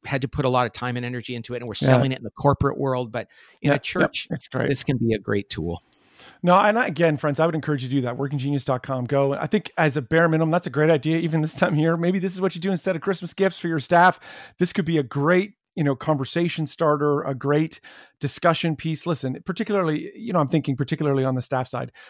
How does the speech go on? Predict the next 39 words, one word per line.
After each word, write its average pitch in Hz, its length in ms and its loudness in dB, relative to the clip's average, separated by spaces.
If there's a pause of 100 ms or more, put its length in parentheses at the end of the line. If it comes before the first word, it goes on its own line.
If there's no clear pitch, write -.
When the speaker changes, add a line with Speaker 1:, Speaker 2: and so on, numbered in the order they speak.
(200)
Speaker 2:
you 190 80 -2
know, 143 200 2
you 175 340 -2
can, 185 320 0 (280)
you'll 208 120 4
get 240 200 6
more 220 200 8
than 190 120 0
twenty-five 190 480 4
dollars 160 320 -2
value. 156 400 2
It 127 120 -6
even 156 180 -2
sounds 127 260 -6
stupid - 280 -10
to 123 60 -12
say 143 200 -2
that 139 180 -6
'cause 120 140 -10
of 123 100 -16
course - 280 -6
it's - 120 -20
more 131 140 -6
than 123 100 -12
twenty-five 131 420 -6
dollars 120 240 -8
value. 131 320 2 (300)
Speaker 1:
Right. 185 200 4
Speaker 2:
Repositioning 165 520 0
people 160 360 0
into 170 340 -2
their, 147 280 0 (320)
you 170 100 -2
know, - 60 2
asking 180 440 4
the 156 60 -2
question 165 380 0
of, 135 80 -4
"Hey, 143 280 0